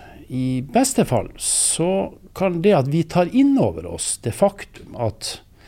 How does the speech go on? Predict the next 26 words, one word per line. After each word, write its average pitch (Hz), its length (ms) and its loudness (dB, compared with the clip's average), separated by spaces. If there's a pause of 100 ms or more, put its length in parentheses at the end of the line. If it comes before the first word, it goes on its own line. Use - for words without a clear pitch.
(140)
vi 139 140 0 (160)
er 185 160 2
kommet 147 260 2
veldig 147 220 2
langt, - 480 0
altså 98 100 -10
vitenskapelig 120 720 -4
sett - 220 -6
kan 117 100 -6
vi 113 80 -2
forstå - 380 -4 (160)
mye, 113 240 0 (840)
men 151 160 -2
det 180 160 -4
er 196 80 0
fortsatt - 560 -2
mange 170 640 2
forhold, 123 600 -2 (320)
både 123 320 -2 (840)
her 131 240 -2
på - 160 2
jorden 113 400 2
og 90 240 -2
i 113 240 2
Tromsø 156 640 0
og 110 400 0